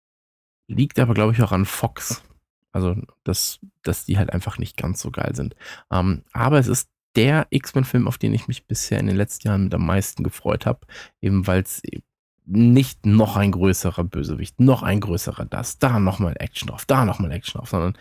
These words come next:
sie fahren jetzt ein bisschen runter und versuchen das Ganze ein bisschen zu vermenschlichen. Ähm, ich glaube, das tut dem Film beziehungsweise der, der Filmserie gut. Würde ich jetzt mal,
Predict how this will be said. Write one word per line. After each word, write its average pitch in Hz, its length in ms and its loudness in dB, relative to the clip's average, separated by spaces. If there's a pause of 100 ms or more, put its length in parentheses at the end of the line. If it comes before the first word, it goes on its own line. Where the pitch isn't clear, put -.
(280)
sie 92 180 0
fahren 107 360 2
jetzt 98 160 -2
ein 101 60 2
bisschen 98 220 0
runter 135 320 2
und 110 60 4
versuchen 101 320 -2
das 82 120 -4
Ganze 92 280 -2
ein 73 40 -4
bisschen 98 220 -6
zu - 80 -6
vermenschlichen. 104 680 0 (360)
Ähm, 92 200 2
ich - 100 -6
glaube, 101 240 2
das 95 160 0
tut - 420 -8
dem 90 420 2 (920)
Film 135 420 4
beziehungsweise 92 800 2 (540)
der, 87 320 0
der - 160 -2
Filmserie 101 1200 4 (100)
gut. 98 380 -2 (1000)
Würde - 180 -6
ich - 80 -12
jetzt - 180 -12
mal, 87 180 -8